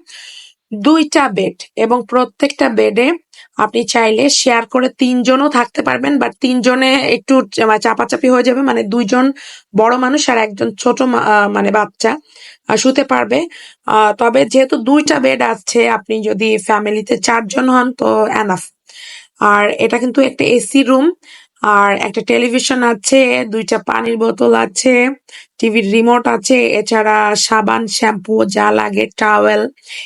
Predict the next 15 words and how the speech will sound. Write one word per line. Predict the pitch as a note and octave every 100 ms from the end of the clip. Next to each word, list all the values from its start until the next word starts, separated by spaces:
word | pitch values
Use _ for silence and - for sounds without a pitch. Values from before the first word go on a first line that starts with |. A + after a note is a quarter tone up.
| -
এছাড়া | G#3 A3 A3
আপনি | G3+ A3+
যদি | G#3+ A3
নামাজ | A3 A#3+ B3 -
পড়তে | B3 - B3
চান, | - A3+ A3+
এই | F4+ G3+
জন্য | G3+ G3
হচ্ছে, | G3+ G3+ - A3+ G#3+ G3 - - _ _
আহ, | G3+ G3+ G3+ G3+ - - _ _ -
ও | A3 G#3+
জায়নামাজও | G3+ G#3+ A3 A3+ A3 A#3+
আছে, | A#3 G3 A3+
ডাস্টবিন | G3+ G3+ G3 - A#3
আছে, | A3 G#3+ - A#3+